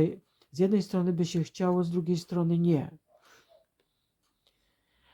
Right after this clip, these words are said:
Może być również tak, że czwórka mieczy będzie mówić o uleczeniu jakiejś sytuacji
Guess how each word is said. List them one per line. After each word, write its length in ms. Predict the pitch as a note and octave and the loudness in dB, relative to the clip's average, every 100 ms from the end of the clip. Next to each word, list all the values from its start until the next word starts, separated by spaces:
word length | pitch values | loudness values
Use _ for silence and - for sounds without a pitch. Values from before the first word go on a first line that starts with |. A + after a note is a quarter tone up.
| _ - | _ -4
Może 260 | G3 A#3+ | 2 4
być 160 | A3+ A3 | 4 4
również 400 | A3+ A3+ A3 G#3+ | 2 4 2 2
tak, 260 | - F3+ F3 | -4 -4 -2
że 140 | F#3+ | -6
czwórka 920 | - - F#3 F3+ - F3 F3 E3+ F3+ | -6 -6 -6 -6 -4 -2 0 0 -2
mieczy 360 | E3 E3+ E3+ F3 | -2 0 0 -2
będzie 220 | E3+ F3 | -4 -2
mówić 320 | E3+ D#3+ E3+ | -2 -2 -4
o 180 | - F#3+ | -6 -6
uleczeniu 720 | - F#3+ F#3 F3+ - G3+ G3 | -2 0 2 0 0 -2 -2
jakiejś 440 | F3 D3 - D#3 - | -2 -4 -4 -8 -8
sytuacji 840 | - D#3 E3 D#3+ D3+ - - - | -10 -6 -2 0 -2 -6 -14 -14